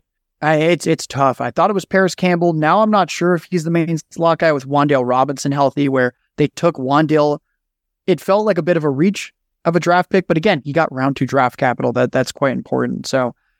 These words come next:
it, it just means that I, I think we should stop drafting Paris Campbell late in fantasy at this point, because this is, this is not a slot receiver room that I wanna try and figure out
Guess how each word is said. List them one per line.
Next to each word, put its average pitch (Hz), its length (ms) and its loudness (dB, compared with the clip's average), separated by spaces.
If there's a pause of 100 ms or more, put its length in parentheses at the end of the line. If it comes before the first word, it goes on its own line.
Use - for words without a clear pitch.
(260)
it, 190 240 0
it 190 60 2
just 180 180 -2
means 185 260 0
that 170 140 0
I, 160 240 0
I 165 60 0
think 160 180 -2
we 160 100 2
should 147 480 0 (540)
stop 151 320 0
drafting 131 460 0
Paris 131 260 0
Campbell 120 400 -2
late 127 240 -2
in 123 120 -6
fantasy 117 440 0
at 113 100 0
this 120 140 -2
point, 120 380 -4
because 127 480 0 (400)
this 165 220 0
is, 160 120 0
this 156 160 0
is 151 140 -2
not 156 240 2
a 151 100 2
slot 139 400 0
receiver 143 400 -2
room 139 200 2
that 131 120 0
I 127 80 2
wanna 127 220 0
try 123 180 -4
and 117 80 -4
figure 120 320 -4
out 113 220 2